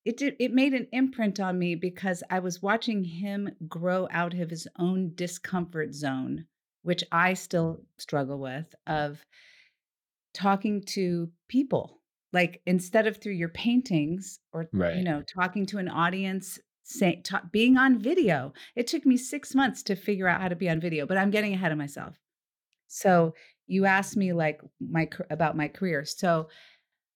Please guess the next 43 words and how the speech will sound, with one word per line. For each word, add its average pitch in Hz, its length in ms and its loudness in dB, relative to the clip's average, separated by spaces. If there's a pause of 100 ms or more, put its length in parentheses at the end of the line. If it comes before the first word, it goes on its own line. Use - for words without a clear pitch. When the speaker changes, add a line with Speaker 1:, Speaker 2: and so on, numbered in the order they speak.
(340)
Speaker 1:
I 185 120 6
was 196 180 2
an 208 100 4
English 214 340 2
major. 151 480 -2 (160)
I, 160 180 2
I 170 140 2
went 185 220 0
to 190 60 0
m-, 175 120 -2
English 202 400 -2
major, 170 340 -2
architecture 165 680 -6
minor 147 580 -6 (400)
at 147 180 -4
U 160 100 -2
C 151 180 -8
Berkeley. 143 540 -8 (840)
And 185 300 2
at 180 140 -4
the 185 100 -4
time 247 380 4
that 214 120 4
I 208 160 2
was 196 220 -6
graduating, 151 880 0 (580)
painting 220 440 2
was 180 160 -4
considered 160 680 -4
dead. 110 420 -6 (340)
And 170 120 4
I 170 80 4
know 185 180 2
that, 208 200 2
that 175 380 -2
for 175 200 -2
artists 220 340 2
today, 190 260 2
they 175 120 0
don't 170 180 0
quite 160 200 0
appreciate 165 640 -6
that. 139 280 -4